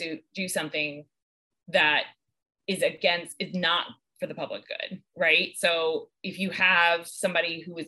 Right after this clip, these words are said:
they're working together on something that they share a common cause and goal, they're gonna build a relationship. So yes, of course, that person is gonna have more access. They're gonna be able to get them on the phone. They're gonna be, they're gonna have more face time with them as they worked on these things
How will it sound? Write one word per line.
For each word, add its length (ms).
they're 220
working 340
together 420
on 160
something 360
that 160
they 120
share 400
a 80
common 460
cause 380
and 160
goal, 460
they're 120
gonna 220
build 200
a 60
relationship. 600
So 100
yes, 260
of 140
course, 240
that 160
person 300
is 180
gonna 160
have 220
more 200
access. 300
They're 80
gonna 100
be 140
able 180
to 40
get 140
them 140
on 120
the 100
phone. 380
They're 120
gonna 320
be, 100
they're 140
gonna 120
have 260
more 140
face 280
time 160
with 140
them 120
as 180
they 220
worked 220
on 200
these 200
things 400